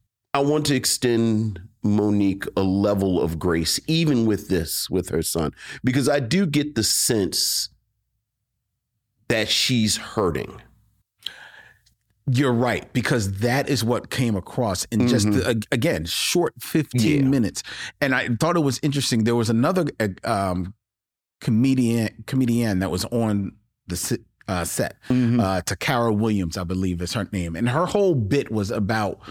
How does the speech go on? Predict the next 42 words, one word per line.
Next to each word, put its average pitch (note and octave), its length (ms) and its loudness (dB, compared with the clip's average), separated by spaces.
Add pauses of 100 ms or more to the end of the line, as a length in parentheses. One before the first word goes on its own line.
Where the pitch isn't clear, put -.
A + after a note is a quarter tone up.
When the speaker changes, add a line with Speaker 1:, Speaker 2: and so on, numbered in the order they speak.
(260)
Speaker 2:
you B2 100 2
know, G2+ 280 2
her B2 380 0
and G#2 120 -2
her A#2+ 140 2
relationship A2 540 0
with F#2+ 160 -4
her F#2 120 -2
daughter, F2 580 -4 (100)
Speaker 1:
Mm-hmm. A#2+ 140 2
Speaker 2:
right? G2 260 2 (340)
Never A2 160 2
mentions C#3 320 2
her C3+ 80 2
daughter A2+ 260 2
by G2+ 220 0
name, F2+ 360 0 (240)
but G3 140 2
it, F3 300 0
it's D#3 180 -2
a F#3 60 2
bit G#2+ 320 0
about G2+ 300 0
her G#2+ 140 2
and F#2 100 0
her G2+ 100 0
daughter. F2 320 0
Her F2+ 80 2
daughter's A#2 260 2
a G#2 40 2
Speaker 1:
Mm-hmm. G#2 40 2
Speaker 2:
teenager E2+ 580 -2
and, E2 220 -4
and F2+ 160 -2
whatever. G2+ 540 0
And, A2 480 0 (420)
and B2+ 320 2
she F#3+ 160 2
definitely C#3+ 440 2
is B2 180 0
in C3+ 160 2
the, A#2+ 240 -2